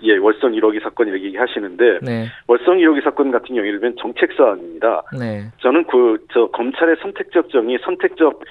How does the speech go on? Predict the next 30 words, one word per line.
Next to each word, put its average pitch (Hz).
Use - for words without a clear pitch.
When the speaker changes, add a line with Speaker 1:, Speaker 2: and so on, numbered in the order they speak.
Speaker 1:
기소에 135
대해서 107
또다시 160
분노할 107
수밖에 95
없는데요. 90
제가 113
산업위에 170
있을 -
때 117
무려 147
이명박 156
정부의 139
수십조 -
원에 165
달하는 131
자원 147
외교 135
비리가 110
있었는데 98
Speaker 2:
네. 135
Speaker 1:
그 -
당시에 175
누구를 185
기소했습니까? 104
검찰이 85
여러 151
차례 185
문제를 143
얘기했는데 120